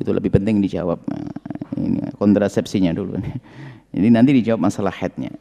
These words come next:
Jadi masalah kontrasepsi, jangan sampai kita menjawab haidnya, dipikir kontrasepsi pul-, eh, semuanya, akhirnya semua seenaknya kontrasepsi. Kontrasepsi, ibu-ibu, yang lain mungkin yang belum hafal, kontrasepsi ini bukan minuman, bukan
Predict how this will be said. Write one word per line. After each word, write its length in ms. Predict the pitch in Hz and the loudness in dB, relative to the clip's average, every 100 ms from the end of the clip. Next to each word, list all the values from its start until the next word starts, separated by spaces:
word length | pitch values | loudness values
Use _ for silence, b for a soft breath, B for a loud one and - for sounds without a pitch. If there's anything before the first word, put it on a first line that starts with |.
| _ 104 | _ 0
Jadi 160 | 135 | 2
masalah 320 | 180 143 143 | 2 2 0
kontrasepsi, 560 | 139 127 120 117 104 165 | 0 0 0 0 -2 2
jangan 240 | 139 123 | 4 4
sampai 320 | 120 113 139 143 | 4 4 2 2
kita 160 | - | 2
menjawab 400 | 139 127 120 120 - | 4 4 4 -2 -4
haidnya, 240 | 110 123 | -4 0
dipikir 400 | 147 123 120 139 | 2 2 0 2
kontrasepsi 480 | 131 120 117 120 151 | 2 2 2 -2 -2
pul-, 240 | 135 185 - | 2 2 2
eh, 80 | |
semuanya, 480 | 120 135 107 110 123 | -2 0 4 4 2
akhirnya 220 | 95 135 139 | 0 -4 2
semua 160 | 127 | 4
seenaknya 480 | 131 113 117 101 127 | 4 2 0 0 0
kontrasepsi. 640 | 113 101 98 - - 90 _ b b b b b b b b b b _ _ - | 0 -2 -2 -6 -12 -18 _ b b b b b b b b b b _ _ 0
Kontrasepsi, 880 | 127 139 135 123 123 160 175 - - | 6 6 6 4 2 0 0 -4 -6
ibu-ibu, 400 | 107 98 110 - 85 | 0 2 2 0 0
yang 160 | 101 | -2
lain 240 | 98 110 123 | -2 0 2
mungkin 220 | 117 113 | 2 0
yang 20 | |
belum 160 | 101 98 | -2 -2
hafal, 160 | - | 0
kontrasepsi 720 | 127 113 107 113 90 123 123 | 0 0 2 0 0 -2 -2
ini 160 | - 117 | 0 0
bukan 320 | 120 120 120 | 2 2 4
minuman, 400 | 127 131 104 87 | 6 8 6 2
bukan 240 | - - | -4 -8